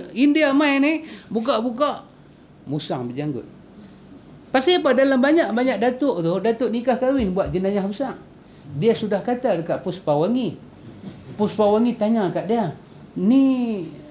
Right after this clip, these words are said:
laki-laki masuk dalam rumah suami tak ada, salah ke?" "Salah lah. Tapi Puspawangi punya pasal boleh padam." <laughs>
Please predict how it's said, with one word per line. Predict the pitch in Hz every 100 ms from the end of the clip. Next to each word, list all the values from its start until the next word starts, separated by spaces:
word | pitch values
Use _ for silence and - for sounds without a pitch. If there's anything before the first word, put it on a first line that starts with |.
| 151
laki-laki | 190 202 254 226 226 247 226
masuk | 220 254 175
dalam | 202 214
rumah | 208 233 240
suami | 208 220 233 226
tak | 202
ada, | 226 190
salah | 240 247 208
ke?" | 247 240 - - - -
"Salah | - 143 143 123 90
lah. | 123 156 160 160 160 139 - - - - - -
Tapi | - 127 180
Puspawangi | 175 160 147 - 143 160 147
punya | 143
pasal | 151 - - 127
boleh | 131
padam." | - 151 165 185 185 180 151
<laughs> | 160 147 135 135 - 170 165 - - - - - - 208 - 180 170 - 202 - - -